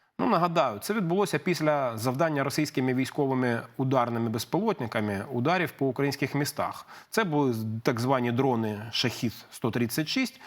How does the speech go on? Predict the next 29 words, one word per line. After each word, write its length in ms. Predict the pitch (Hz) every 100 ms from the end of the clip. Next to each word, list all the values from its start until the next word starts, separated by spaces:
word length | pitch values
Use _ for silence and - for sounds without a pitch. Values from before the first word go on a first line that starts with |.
| - -
Тепер 360 | - 135 226 214
Іран 340 | 170 151 185 160
оголосив, 480 | 135 135 120 196 -
що 140 | 123
планує 520 | 120 117 151 170 147 - - -
зробити 420 | 117 127 147 151
у 220 | 165 170
відповідь 520 | 170 160 - 104 104 -
свої 280 | 113 160
такі 320 | - 101 101 95 -
політичні, 640 | - 123 120 175 170 139 117
дипломатичні, 800 | 113 120 113 110 180 170 147
пропорційні 800 | 139 151 139 143 139 - 156 135 139
кроки. 440 | 147 139 92 - - - - -
Про 120 | 156
це 120 | 285
пише 240 | 247 214 160
видання 340 | 139 151 160
Reuters. 580 | 135 101 - - - - _ - -
Водночас 440 | 151 202 294 226 -
в 20 |
Ірані 340 | 165 208 208
усією 440 | 165 143 160 156 139
країною 480 | 131 139 196 175 151
прокотилися 800 | 156 - 135 - 180 180 -
масові 480 | 131 135 156 - 151
протести, 720 | 139 165 160 180 101 - - - - -
які 260 | 151 190 294
виникли 640 | 143 196 226 214 190 190